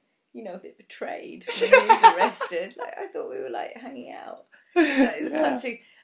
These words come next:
Speaker 1: and that guy's playing such the classic good cop, isn't
Speaker 2: Yeah.
Speaker 1: he, really?
Speaker 2: He really
Speaker 1: Um,
Speaker 2: reminded me of, um,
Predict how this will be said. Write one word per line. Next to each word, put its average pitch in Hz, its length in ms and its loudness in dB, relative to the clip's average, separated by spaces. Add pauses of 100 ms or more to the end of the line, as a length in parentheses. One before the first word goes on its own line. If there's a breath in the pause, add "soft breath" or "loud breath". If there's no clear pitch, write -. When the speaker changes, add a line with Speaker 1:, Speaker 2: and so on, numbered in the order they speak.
Speaker 1:
and 208 100 -10
that 202 180 -4
guy's 202 320 0
playing 180 300 -10
such - 320 -10
the - 120 -10
classic - 580 -12
good 175 220 -6
cop, - 300 -16 (200)
isn't 170 280 -14
Speaker 2:
Yeah. 160 340 6
Speaker 1:
he, 156 60 -2
really? 139 440 -12 (140)
Speaker 2:
He 143 80 -2
really 156 160 2
Speaker 1:
Um, 180 80 -2
Speaker 2:
reminded 151 380 -2
me 127 220 0
of, 120 180 -2
um, 117 360 -2